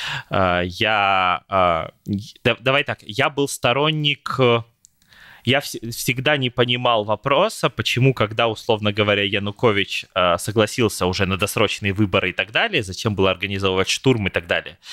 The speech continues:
Я последнее время сторонник эволюционных изменений, а не революционных.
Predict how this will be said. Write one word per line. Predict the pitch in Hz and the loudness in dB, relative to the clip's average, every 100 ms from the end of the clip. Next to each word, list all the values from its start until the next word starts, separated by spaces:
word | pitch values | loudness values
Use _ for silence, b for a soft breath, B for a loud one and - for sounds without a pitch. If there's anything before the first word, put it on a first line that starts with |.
| B 127 | B -8
Я | 101 123 147 | -2 0 2
последнее | - - 147 135 123 117 | 0 -4 -4 -2 -2 -2
время | 131 175 143 | -2 -2 -4
сторонник | - 110 120 139 120 - - | -2 2 2 0 -6 -6 -8
эволюционных | 107 110 110 - 131 113 - | -2 0 0 0 -2 -2 -6
изменений, | - - 101 147 151 104 | -8 -6 -2 -2 -2 -2
а | 92 | -2
не | 101 101 | 0 0
революционных. | 104 95 95 - 87 76 - - | 0 0 -2 -2 -2 -2 -10 -16